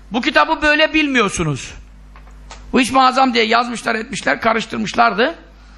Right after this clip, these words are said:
Bu risalelerden basıldı. Yirmi yedi makbul duadan da önemli. Hangi sıkıntınız, başınızda hangi bela,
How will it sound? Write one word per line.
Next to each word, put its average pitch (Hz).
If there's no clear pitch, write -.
Bu 247
risalelerden 214
basıldı. 196
Yirmi 226
yedi 226
makbul 208
duadan 196
da 226
önemli. 196
Hangi 302
sıkıntınız, 214
başınızda 269
hangi 294
bela, 233